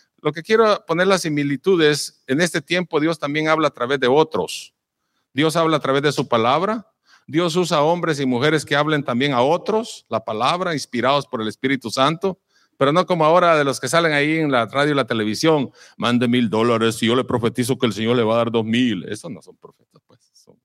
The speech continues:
son ahí payasos ahí que están ahí haciendo tonterías ahí en la televisión y solo sacándole el dinero a la pobre gente porque le profetizaron, "Usted ahora da mil dólares y mañana ya va a estar sana", ofreciéndole cosas, como están ingrietando al Señor para forzarlo a que el Señor haga lo que va a,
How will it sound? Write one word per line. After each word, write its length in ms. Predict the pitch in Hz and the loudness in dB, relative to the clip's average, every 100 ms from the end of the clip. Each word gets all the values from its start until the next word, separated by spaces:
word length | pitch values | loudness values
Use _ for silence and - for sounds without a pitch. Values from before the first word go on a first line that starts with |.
| _ _ _ _ _ - | _ _ _ _ _ -8
son 480 | 101 95 87 82 - | -4 -4 -6 -12 -8
ahí 240 | 85 85 | -6 -6
payasos 580 | - 104 95 101 - 95 | -6 -6 -6 -6 -8 -8
ahí 160 | 98 92 | -8 -10
que 60 | |
están 200 | - 110 | -8 -6
ahí 300 | 98 98 101 | -4 -4 -4
haciendo 480 | 90 90 101 101 87 _ _ _ _ - | -6 -8 -4 -4 -6 _ _ _ _ -4
tonterías 560 | 101 95 92 95 101 98 | -2 0 0 2 2 2
ahí 160 | 92 | 0
en 60 | 95 | 0
la 100 | 95 | -2
televisión 600 | 92 87 82 - 98 101 | -2 -2 -2 -4 -4 -2
y 220 | 82 80 _ _ - | -6 -10 _ _ -6
solo 240 | 110 104 | 0 0
sacándole 480 | 98 - 110 107 101 | 0 0 0 2 0
el 80 | 90 | 0
dinero 260 | 95 107 | 0 2
a 20 | |
la 120 | 98 85 | 2 2
pobre 280 | 104 95 | 2 2
gente 360 | 95 113 117 98 | 2 0 0 -4
porque 280 | - 90 98 | -8 -6 -4
le 80 | 90 | -4
profetizaron, 720 | 90 95 85 90 113 107 98 | -4 -6 -6 -4 -2 0 -2
"Usted 320 | 95 165 165 | -6 -2 0
ahora 480 | 170 151 160 151 143 - - - | 0 0 0 -2 -4 -14 -20 -8
da 180 | 127 139 | -4 0
mil 260 | 156 170 | 0 0
dólares 400 | 165 185 175 160 | 0 0 0 0
y 60 | 151 | 0
mañana 420 | 123 120 160 151 | 0 2 2 2
ya 140 | 151 | 2
va 80 | 151 | 0
a 40 | 139 | -2
estar 200 | 147 139 | -2 -2
sana", 480 | 151 151 104 92 87 | 0 0 -2 -6 -10
ofreciéndole 560 | 90 92 - 120 113 | -12 -10 -8 -4 -4
cosas, 200 | - 139 | -4 -6
como 120 | 143 123 | -6 -4
están 220 | 147 156 | -2 0
ingrietando 560 | 156 139 127 131 156 | 0 2 0 0 0
al 100 | 160 | 0
Señor 260 | 143 135 151 | 0 -4 -2
para 180 | 151 131 | -2 -2
forzarlo 420 | 123 110 143 147 | -2 -2 -2 -2
a 60 | 135 | -4
que 80 | |
el 60 | 131 | -8
Señor 280 | 123 123 147 | -6 -2 0
haga 160 | 147 | 2
lo 140 | 131 113 | 2 0
que 120 | 113 | 0
va 260 | 107 127 | 2 4
a, 80 | 117 | 2